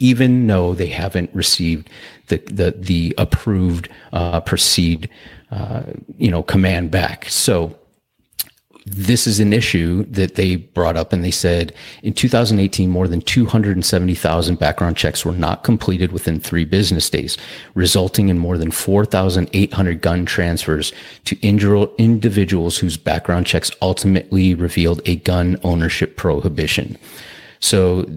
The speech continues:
th-, and I did the math prior to, it took me about forty-five minutes to figure it out, guys. So, but, but that, uh, that equates to, like, point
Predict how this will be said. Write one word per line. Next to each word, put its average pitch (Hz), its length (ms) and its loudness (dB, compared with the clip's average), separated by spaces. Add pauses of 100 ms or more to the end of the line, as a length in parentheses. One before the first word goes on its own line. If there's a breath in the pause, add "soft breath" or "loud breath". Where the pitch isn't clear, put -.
(120)
th-, 113 500 -6
and 101 400 0
I 104 120 0
did 98 160 2
the 95 40 2
math 95 300 2
prior 92 260 0
to, 92 200 0
it 92 60 -2
took - 140 0
me 98 100 2
about 87 200 0
forty-five 87 500 0
minutes 90 220 -2
to 98 80 -6
figure 92 240 0
it 90 60 2
out, 78 180 -2
guys. 78 260 -4
So, 80 220 -6 (380 loud breath)
but, - 260 0
but - 120 0
that, 117 180 0
uh, 113 160 -2
that 110 340 0
equates 104 380 0
to, 95 280 0
like, 87 280 -4
point 104 440 0